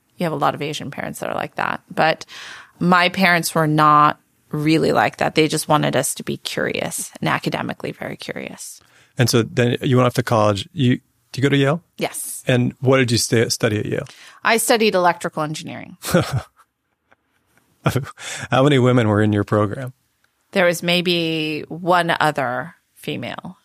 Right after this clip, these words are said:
Speaker 1: in my program at the time.
Speaker 2: And, um, so you just told me not two minutes ago that you thought about being a farmer and a doctor. And w-, what was it that lit your fire over electrical engineering?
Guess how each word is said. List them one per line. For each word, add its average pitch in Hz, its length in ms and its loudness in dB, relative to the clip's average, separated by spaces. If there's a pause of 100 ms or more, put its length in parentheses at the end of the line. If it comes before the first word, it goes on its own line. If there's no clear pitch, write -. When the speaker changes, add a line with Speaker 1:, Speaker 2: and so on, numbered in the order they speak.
(160)
Speaker 1:
in 156 140 -10
my 143 140 -14
program - 460 -16
at - 100 -20
the - 80 -20
time. - 260 -18 (600)
Speaker 2:
And, 113 420 4 (320)
um, 98 580 0 (520)
so - 160 2
you 127 460 2 (220)
just 143 260 2
told 131 200 2
me 110 260 0 (140)
not 117 360 0
two 127 120 -2
minutes 117 240 2
ago 113 120 2
that 104 100 2
you 101 100 2
thought 110 200 0
about 107 200 0
being 95 160 -2
a 90 80 -4
farmer 104 640 0
and 101 200 -4 (220)
a 123 100 0
doctor. 101 540 -2
And 104 220 -4 (680)
w-, 131 200 2
what 131 380 2
was 120 160 4
it 113 120 0
that 110 140 0
lit 113 240 0
your 110 240 0
fire 98 760 -4
over 95 180 -4
electrical 101 400 -4
engineering? 98 600 -4